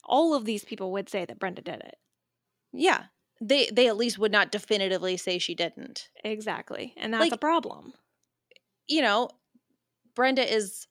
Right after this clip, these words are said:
Speaker 2: a very sore spot in Kelly and Dylan's relationship already, but, like, Kelly gets pretty upset, and, like, Dylan gets upset at her for,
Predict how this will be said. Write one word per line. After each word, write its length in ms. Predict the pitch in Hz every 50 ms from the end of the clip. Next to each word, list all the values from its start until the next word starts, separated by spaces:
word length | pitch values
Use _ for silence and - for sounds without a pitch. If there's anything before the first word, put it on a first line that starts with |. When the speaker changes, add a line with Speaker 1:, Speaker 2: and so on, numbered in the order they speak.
| _
Speaker 2:
a 100 | - 208 180
very 260 | 202 208 202 196 190
sore 240 | - - 190 185 180
spot 380 | - - 190 180 175 170 - - _
in 340 | 196 185 180 175 165 185 190
Kelly 360 | - - - 196 180 175 175 180
and 80 | 175 175
Dylan's 340 | 190 180 175 170 175 -
relationship 760 | 180 180 170 165 170 170 165 - - 208 202 - 185 175 - _ _ _ _ _ _ _ _ -
already, 720 | 196 190 170 160 180 156 165 165 185 214 254 277 269 - _ _ _ _ _ _ _ _ _ _ _ _ _ _ _ _ _ _ _
but, 160 | - 247 233
like, 380 | 226 233 226 214 202 - - _ _ _ _ _ _ _ _ _ _ _ _ _ _ _ _ _ _ _ _ -
Kelly 320 | - 233 214 294 370 339
gets 300 | 240 262 254 - - - _ _ _ _
pretty 460 | - - - - 285 302 320 302 262
upset, 680 | - 233 220 202 - - 233 240 214 175 165 156 - - _ _ _ _ _ _ _
and, 140 | 226 226 208
like, 160 | 202 202 190
Dylan 260 | 208 220 233 226 220
gets 140 | 220 214 -
upset 300 | 208 185 - 202 190 170
at 60 | 175 -
her 200 | - 208 196 190
for, 340 | - 196 190 180 175 165